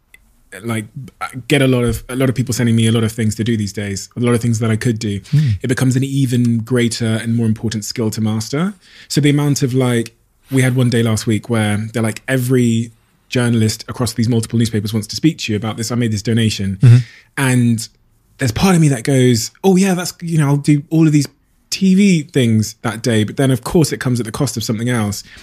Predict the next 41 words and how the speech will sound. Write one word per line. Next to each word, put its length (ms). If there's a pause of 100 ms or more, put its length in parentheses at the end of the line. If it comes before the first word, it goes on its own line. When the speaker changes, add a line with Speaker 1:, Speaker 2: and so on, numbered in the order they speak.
(240)
Speaker 1:
And 120
we, 160
and 140
we 80
never 240
really 340
focus 460
on 80
the 60
cost, 460
right? 260
It 60
seems 320
like 180
Speaker 2:
Right, 200
yeah. 380
Speaker 1:
and 120
that's 240
kind 180
of 40
the 80
curse 260
I 40
have 140
in 80
my 100
mind 300
sometimes, 760
is 160
I'm 160
too 220
focused 440
on 100
the 60
benefit 480
of 140
doing 320
the 100
thing 480 (280)
as 180
if 400